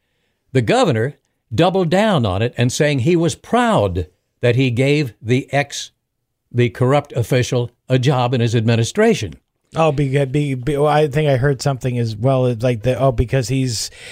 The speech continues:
Speaker 2: he's d-, paid his dues,
Speaker 1: Yeah.
Speaker 2: he's, he's paid his debt to society.
Speaker 1: Remember
Speaker 2: He's
Speaker 1: tie yellow,
Speaker 2: reformed.
Speaker 1: tie yellow ribbon around the old oak tree. I
Speaker 2: <laughs> Yeah.
Speaker 1: guess the governor retired a ribbon
Speaker 2: Yeah,
Speaker 1: there.
Speaker 2: he learned
Speaker 1: "I've
Speaker 2: his
Speaker 1: done
Speaker 2: lesson.
Speaker 1: my time to do, to do."
Speaker 2: Yeah.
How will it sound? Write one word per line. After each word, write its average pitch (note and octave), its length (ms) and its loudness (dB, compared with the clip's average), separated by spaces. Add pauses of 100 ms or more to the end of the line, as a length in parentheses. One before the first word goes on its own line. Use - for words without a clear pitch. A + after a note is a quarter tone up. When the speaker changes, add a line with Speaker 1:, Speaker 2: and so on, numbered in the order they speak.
(120)
Speaker 2:
he's D#3 260 0
d-, A#2+ 180 -6
paid F#3 300 0
his D3+ 160 -2
dues, D3+ 520 -2
Speaker 1:
Yeah. G3 100 4
Speaker 2:
he's, C#3+ 320 -4
he's C3+ 320 -4
paid G#3 340 0
his C#3 220 0
debt C3+ 260 0
to B2 140 0
society. C3+ 560 0
Speaker 1:
Remember A2 220 0
Speaker 2:
He's A#2+ 240 0
Speaker 1:
tie C#3 160 2
yellow, C3+ 340 2
Speaker 2:
reformed. A2+ 420 -8
Speaker 1:
tie D3 220 2
yellow C3 300 2
ribbon B2+ 320 0
around B2 220 2
the A#2+ 100 2
old B2+ 180 2
oak B2 240 0
tree. C3+ 300 0
I A#2 60 0
Speaker 2:
<laughs> - 20 2
Yeah. G2+ 180 2
Speaker 1:
guess A#2+ 160 0
the C3+ 100 -2
governor A#2+ 320 0
retired C3 380 0
a G#2+ 80 0
ribbon C3 300 0
Speaker 2:
Yeah, E3 140 2
Speaker 1:
there. C#3 160 0
Speaker 2:
he G#3+ 100 4
learned A#3 260 2
Speaker 1:
"I've A3+ 60 2
Speaker 2:
his G3 100 4
Speaker 1:
done F#3+ 100 2
Speaker 2:
lesson. E3+ 300 2
Speaker 1:
my B2 60 -2
time E3+ 380 0
to E3 100 0
do, E3+ 200 2
to A#2+ 140 2
do." A2+ 240 2
Speaker 2:
Yeah. A#2 220 -6